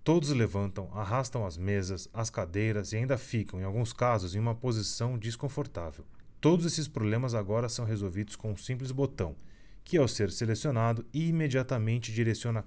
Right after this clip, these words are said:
cada participante para a sua sala correta. E se alguém estiver com dúvidas, basta apertar outro botão para que o treinador entre nessa sala e esclareça as dúvidas.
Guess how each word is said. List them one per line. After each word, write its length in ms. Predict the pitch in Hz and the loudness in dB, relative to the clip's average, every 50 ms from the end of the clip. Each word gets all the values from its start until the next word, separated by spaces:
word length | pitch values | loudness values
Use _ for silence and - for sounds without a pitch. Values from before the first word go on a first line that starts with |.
| - - | -6 -2
cada 300 | - 120 120 123 120 123 | 0 2 2 2 2 0
participante 840 | 113 - 123 117 113 - - 107 - - 98 101 104 101 - 110 - - - - - - - - | -2 -2 -2 -2 -2 -4 -6 -6 -4 -2 -2 -2 -2 -2 -4 -8 -10 -12 -16 -20 -20 -10 -4 -2
para 200 | 107 107 110 107 | 0 2 2 0
a 40 | |
sua 200 | - - - 107 | 0 -2 -2 -2
sala 280 | 92 - - 95 92 90 | -2 -2 -4 -4 -4 -4
correta. 520 | - - - 95 90 95 92 - - 95 - - - - - - - - - - - | -4 -4 -2 0 0 -2 -2 -4 -6 -12 -14 -16 -20 -20 -20 -20 -20 -20 -20 -8 -4
E 80 | - 165 | -2 0
se 100 | - 180 | 2 2
alguém 180 | 156 143 151 | 2 4 2
estiver 280 | 156 151 - 143 147 139 | 2 2 2 0 0 0
com 160 | - - 123 | 0 0 2
dúvidas, 420 | 117 135 156 151 139 110 101 87 87 | 4 6 6 6 6 6 4 2 0
basta 440 | 87 90 110 123 139 139 - - | 0 2 2 4 4 2 0 -2
apertar 400 | 143 - 147 127 120 131 117 107 | -2 0 0 0 2 2 2 4
outro 260 | 117 147 170 180 180 170 | 4 4 2 2 2 2
botão 420 | 180 175 180 - 120 123 139 143 - - - - - - - - - - - | 2 2 2 2 0 0 0 -2 -6 -12 -20 -20 -20 -20 -20 -20 -16 -2 4
para 180 | 143 151 156 | 4 4 6
que 100 | 160 160 | 4 2
o 40 | 175 | 0
treinador 500 | - 156 165 170 160 143 117 127 147 156 | 0 0 2 2 4 4 4 4 4 4
entre 380 | 135 123 135 170 165 175 156 151 | 2 2 0 0 0 -2 -2 -2
nessa 260 | 160 156 151 - 135 | -2 -2 -2 -2 -4
sala 360 | 113 - - 110 117 131 139 | -4 -2 0 0 2 2 2
e 40 | 147 | 0
esclareça 520 | 147 147 - 156 139 117 113 120 - 143 | -2 -2 -2 -2 0 2 0 0 0 -2
as 80 | 135 110 | -2 0
dúvidas. 500 | 101 110 107 95 82 78 76 - - - | 0 0 -2 -2 -4 -8 -10 -12 -14 -18